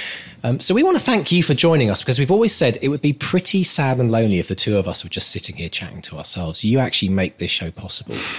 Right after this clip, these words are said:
Um, so thank you to everyone that supports us. Um, thank you for everyone who's, uh, in the studio today. And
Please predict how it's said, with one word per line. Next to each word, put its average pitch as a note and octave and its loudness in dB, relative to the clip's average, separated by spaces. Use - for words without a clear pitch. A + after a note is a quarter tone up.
Um, G2 -2
so - -4
thank C#3+ -4
you - -2
to - -4
everyone G#2+ 2
that E2 -2
supports - -4
us. - -6
Um, E2+ -4
thank G#2 -6
you - -8
for F#2 -4
everyone F2 0
who's, E2+ -2
uh, E2 -4
in G2 0
the F2 0
studio F2 0
today. D#2 -6
And A2 2